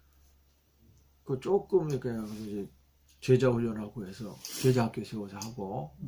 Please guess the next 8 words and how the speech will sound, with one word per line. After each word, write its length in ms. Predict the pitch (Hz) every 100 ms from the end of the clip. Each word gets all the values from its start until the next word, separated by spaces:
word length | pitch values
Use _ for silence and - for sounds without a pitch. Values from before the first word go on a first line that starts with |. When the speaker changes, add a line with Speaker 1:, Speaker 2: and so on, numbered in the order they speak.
| 123 117 117 - _ _ _ _
Speaker 1:
그러면서 480 | - 175 151 139 127 - _ _ _ _ _
교회가 400 | 139 135 123 120
이제 140 | 113 110
힘을 320 | - 190 139
얻고 200 | 117 127
일어나면서 540 | 113 107 104 98 123
자립이 400 | - 123 117 110
되고 400 | 104 101 165 -